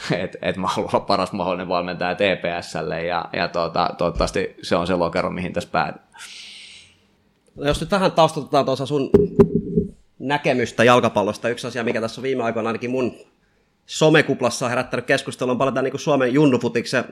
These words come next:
Speaker 2: yleinen taso, niin mä ajattelin vähän kysyä sun näkemyksiä, tämmösiä muutamia väittämiä. Yksi asia, mikä mun osui silmään viime kaudella, sun vanha joukkue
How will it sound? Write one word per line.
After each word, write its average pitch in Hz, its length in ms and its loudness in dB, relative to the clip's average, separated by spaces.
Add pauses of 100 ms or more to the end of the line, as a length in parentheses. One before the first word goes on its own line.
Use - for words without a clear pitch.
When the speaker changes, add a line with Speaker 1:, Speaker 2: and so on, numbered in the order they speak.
(140)
Speaker 2:
yleinen 131 380 4
taso, 87 220 -6
niin 98 80 -2
mä 104 40 -2
ajattelin 107 200 -6
vähän 123 140 -6
kysyä 123 200 -8
sun 127 160 -4
näkemyksiä, 113 480 -2
tämmösiä 98 360 -2 (600)
muutamia 117 360 2
väittämiä. 110 540 0 (600)
Yksi - 140 -10
asia, 123 140 -4
mikä 123 200 0
mun 135 160 6
osui 117 400 0
silmään 107 460 0 (100)
viime 113 200 0
kaudella, 107 280 0
sun 104 340 -6
vanha 120 220 0
joukkue 107 440 2